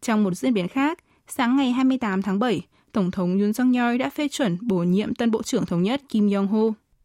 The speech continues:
Sản xuất, tiêu dùng và đầu tư của Hàn Quốc trong tháng sáu năm hai nghìn không trăm hai mươi ba đồng loạt tăng. Cục Thống kê Quốc gia Hàn Quốc ngày hai mươi tám tháng bảy đã công bố báo cáo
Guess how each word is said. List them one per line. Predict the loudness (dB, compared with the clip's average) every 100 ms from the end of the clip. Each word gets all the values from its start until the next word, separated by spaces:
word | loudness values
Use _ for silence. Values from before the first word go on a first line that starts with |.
| _ _ _ _ _ _ _ _ _ _ _ _ _ _ _ _ _ _ _ -10
Sản | -2 -2
xuất, | -2 -2 -4 _ -2
tiêu | 0 2
dùng | 0 0
và |
đầu | 0 0
tư | 0 -2
của | 0
Hàn | -2 -2 -2
Quốc | -2 -2
trong | -2 0 0
tháng | 0 -2
sáu | -2 -2 0
năm | 0 0
hai | 2
nghìn | 2 2 0
không | 0 0
trăm | 0 0
hai | 0
mươi | 0
ba | 0 0 0
đồng | 0 0
loạt | -2 -2
tăng. | 0 0 -2 _ _ _ _ _ _ _ _ _ _ _ _ _ _ -6
Cục | -4 -2
Thống | 0 0
kê | 2 0
Quốc | 0 -2
gia | 0
Hàn | 0 0
Quốc | 0 -2 0 0
ngày | 2 2
hai | 2 2
mươi | 2
tám | 0 -2
tháng | 0 0
bảy | 0 -2
đã | -6
công | -4 0 2
bố | 0
báo | 0 -2
cáo | -2 -2 -2 -4